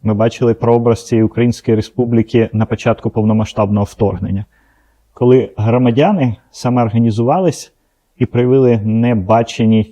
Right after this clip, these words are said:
чуда солідарності, а отже ефективності. Коли людина на Теслі чи Порше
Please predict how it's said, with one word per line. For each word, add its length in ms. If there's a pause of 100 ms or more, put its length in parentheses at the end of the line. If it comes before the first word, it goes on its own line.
чуда 320
солідарності, 880
а 80
отже 240
ефективності. 800 (140)
Коли 640
людина 640
на 380 (180)
Теслі 500 (240)
чи 140
Порше 320